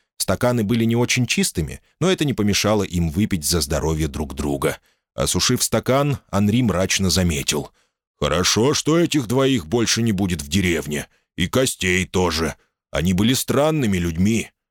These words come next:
Том торжественно кивнул в знак согласия. "Salutations à votre femme, monsieur", — сказал Анри и побрел через лужайку к калитке.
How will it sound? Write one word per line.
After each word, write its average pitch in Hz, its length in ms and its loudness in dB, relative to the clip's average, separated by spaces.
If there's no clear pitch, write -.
Том 113 360 2
торжественно 87 680 0
кивнул 82 580 -2
в 76 80 -8
знак 71 300 -4
согласия. 73 800 -2
"Salutations 120 920 0
à 123 120 2
votre 123 380 0
femme, 90 440 -2
monsieur", — 82 500 0
сказал 87 500 0
Анри 98 460 2
и 175 80 2
побрел 131 420 0
через 95 380 0
лужайку 87 680 0
к - 120 -10
калитке. 73 760 -4